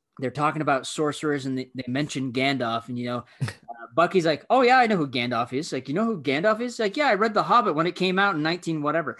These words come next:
Speaker 1: <laughs> Uh, uh,
Speaker 2: <laughs>
Speaker 1: and it's just like, yeah, he was around at that time. But it's so perfect that they slipped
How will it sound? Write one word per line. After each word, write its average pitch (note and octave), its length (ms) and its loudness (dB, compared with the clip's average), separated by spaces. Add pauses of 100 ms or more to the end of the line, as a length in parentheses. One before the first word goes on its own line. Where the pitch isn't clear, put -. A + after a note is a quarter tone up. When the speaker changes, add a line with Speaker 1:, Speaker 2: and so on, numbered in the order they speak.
(160)
Speaker 1:
<laughs> - 160 -14
Uh, E3+ 340 -2 (640)
uh, D3 380 4 (100)
Speaker 2:
<laughs> - 540 -14
Speaker 1:
and F#3+ 120 0
it's G3 100 0
just G3+ 140 -6
like, G3+ 300 2 (480)
yeah, C4 180 2
he A3 140 4
was C#4 240 4
around C3+ 300 2
at A#2+ 80 -8
that A#2+ 180 -6
time. A#2 220 -6 (220)
But G#3 140 4
it's - 160 0
so C4 300 2
perfect B3 420 -2
that F#3+ 80 -4
they F3 140 2
slipped A3+ 500 -4